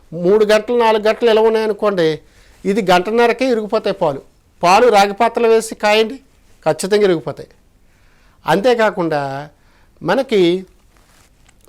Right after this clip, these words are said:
వెండి పాత్రలో అయ్యే పాలు బంగారంలో నాలుగు గంటలు ఉంటే ఖచ్చితంగా మూడున్నర గంటలు వెండి పాత్రలో ఆవు పాలు నిల్వ ఉంటాయి. కాబట్టి ఆవు పాలు పెట్టేటప్పుడు వెండి పాత్రలో పెట్టారనుకోండి,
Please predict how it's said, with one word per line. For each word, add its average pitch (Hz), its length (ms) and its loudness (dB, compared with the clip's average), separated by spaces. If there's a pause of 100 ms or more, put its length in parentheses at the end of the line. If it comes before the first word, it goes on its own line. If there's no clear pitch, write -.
(140)
వెండి 185 260 0
పాత్రలో 254 680 2
అయ్యే 202 300 2
పాలు 202 640 0 (680)
బంగారంలో 220 520 4
నాలుగు 208 360 2
గంటలు 220 220 -2
ఉంటే 208 180 -4
ఖచ్చితంగా 220 460 -2
మూడున్నర 196 400 2
గంటలు 240 580 -4 (760)
వెండి 185 200 0
పాత్రలో 214 720 -2 (100)
ఆవు 170 220 0
పాలు 196 260 0
నిల్వ 160 140 -2
ఉంటాయి. 147 300 -8 (360)
కాబట్టి 208 220 0
ఆవు 180 220 2
పాలు 226 240 2
పెట్టేటప్పుడు 202 800 -2 (320)
వెండి 185 200 0
పాత్రలో 226 400 2
పెట్టారనుకోండి, 190 880 -2